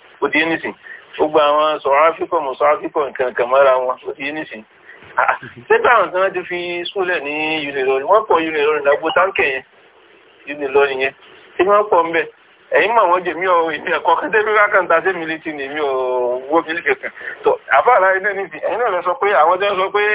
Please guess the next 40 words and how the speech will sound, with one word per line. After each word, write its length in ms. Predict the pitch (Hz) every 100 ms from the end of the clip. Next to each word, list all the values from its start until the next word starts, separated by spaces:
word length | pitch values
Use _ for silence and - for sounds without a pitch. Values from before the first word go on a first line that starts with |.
| 208
àfáà 360 | 196 143 208 180
méjì 240 | 185 185
náà 140 | 180 160
ló 120 | 170
wà 160 | 196
ńlọrin. 320 | 156 139 135 135 - - - - _ - - - - - - - - - - - -
Ṣé 140 | 170
báyìí 200 | 220 208
náà 100 | 190
lẹ 140 | 165
sọ̀rọ̀ 300 | 156 135 143 147
yẹn? 160 | 156 160
Àfẹ́jìgbò 580 | - 139 - 202 151 139
àtàfà 340 | 135 135 139 180
àpòpọ̀ 300 | 165 151 147
àbí 160 | 127 156
àfitalẹ̀, 680 | 175 151 151 147 143 147 139
àfẹ́jù 300 | 127 170 175 131
àfà 200 | 123 160
àpòpọ̀ 260 | 143 139
àfitalẹ̀ 400 | 127 139 139 143
ni 60 | 147
wọ́n 180 | 160 160
pè. 100 | 131 - _ _ _ _
Lójú 220 | 247 185 180
yín 100 | 202
náà 140 | 175
ni 160 | 156 165
wọ́n 140 | 170
ti 80 | 170
ń 60 | 165
sọ 140 | 240
náà. 180 | 165 - - _ -
Kí 140 | 208
ni 120 | 247
ìtumọ̀ 260 | 208 165 175
gbogbo 140 | 165 185
ṣé 100 | 208
ibi 280 | 214 220 226
tí 120 | 220